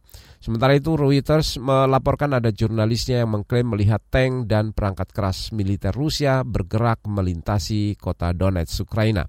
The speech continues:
Rusia sebelumnya mengakui Donetsk dan Luhansk sebagai negara merdeka. Pengakuan ini memicu kemarahan dari Uni Eropa karena menganggap akan mempercepat krisis dan memicu perang lebih besar.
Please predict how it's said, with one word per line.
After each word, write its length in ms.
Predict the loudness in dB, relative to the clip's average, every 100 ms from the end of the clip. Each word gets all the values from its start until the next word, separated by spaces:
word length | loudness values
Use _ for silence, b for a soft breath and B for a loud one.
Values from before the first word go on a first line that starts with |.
| -8 B B B B
Rusia 320 | -2 2 4 4
sebelumnya 320 | 2 2 2
mengakui 400 | 0 0 0 0
Donetsk 400 | 2 0 -2 -2
dan 240 | 0 0
Luhansk 480 | 0 2 0 0 -2
sebagai 300 | -2 -2 -2
negara 480 | -2 -4 -2 -2 -2
merdeka. 640 | -2 0 0 2 -2 -2 B B B 0
Pengakuan 400 | 2 4 2 2
ini 540 | 0 2 2 0 -4 -12 b b b b b 0
memicu 960 | 6 8 8 6 6 4 4 4 4
kemarahan 480 | 4 4 6 6 4
dari 180 | 2 2
Uni 160 | 4
Eropa 720 | 4 4 2 2 2 2 0 -2
karena 320 | -6 -2 2 2
menganggap 560 | 2 0 0 2 0 -2 _
akan 520 | -4 -4 -2 0 0
mempercepat 640 | 0 0 0 -2 -2 -4 0
krisis 560 | 2 4 4 2 -2
dan 240 | -2 -2 0
memicu 400 | -2 -2 -4 -4
perang 220 | -2 -2
lebih 240 | -4 0 0
besar. 240 | -2 -6